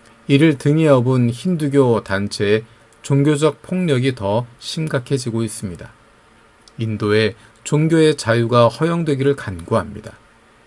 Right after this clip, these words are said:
경제, 사회의 발전은 젊고 야심차며 세계적이고 현대적으로 촉진되고 있습니다.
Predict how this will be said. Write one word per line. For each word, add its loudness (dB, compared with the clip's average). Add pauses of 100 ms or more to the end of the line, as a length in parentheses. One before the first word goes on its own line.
(280)
경제, 0 (300)
사회의 4
발전은 0 (400)
젊고 6 (100)
야심차며 -2 (180)
세계적이고 0 (200)
현대적으로 0
촉진되고 -4
있습니다. -8